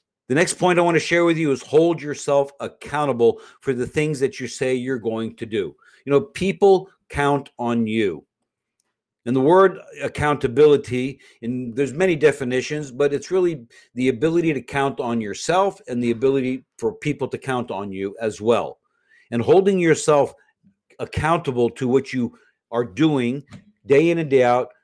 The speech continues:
is, is, is very important. And quit waiting for customers or, or your, or your clients or, or, or me as your coach for that matter,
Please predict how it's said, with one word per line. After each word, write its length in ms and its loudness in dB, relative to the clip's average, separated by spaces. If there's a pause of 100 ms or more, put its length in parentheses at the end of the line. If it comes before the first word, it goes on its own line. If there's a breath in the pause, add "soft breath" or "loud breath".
(180)
is, 320 -2
is, 280 -8
is 200 -14
very 340 2
important. 500 -2 (200)
And 180 -4
quit 260 4
waiting 320 0
for 180 -6
customers 800 -2
or, 260 -6 (200 soft breath)
or 100 -8
your, 340 -6
or 200 -2
your 160 -6
clients 840 -2
or, 440 2 (240 loud breath)
or, 320 2
or 440 2
me 360 -2
as 140 -6
your 160 -8
coach 380 -2
for 180 0
that 260 0
matter, 460 -2